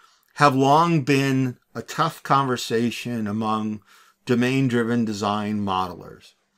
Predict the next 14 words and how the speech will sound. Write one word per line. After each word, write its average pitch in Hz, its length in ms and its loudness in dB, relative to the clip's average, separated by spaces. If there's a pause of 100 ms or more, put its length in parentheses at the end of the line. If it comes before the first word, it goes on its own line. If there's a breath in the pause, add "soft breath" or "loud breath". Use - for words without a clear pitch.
(1080 soft breath)
because 143 800 2 (1700)
it 147 160 2
can 160 200 2
be 135 120 2
difficult 139 1000 0
to - 180 -2
know 120 640 0
where, 120 800 2 (760)
um, 110 500 -2
to - 240 -4
put 220 540 0 (220)
business 170 520 0
rules. 95 640 -6 (720)
And 143 680 2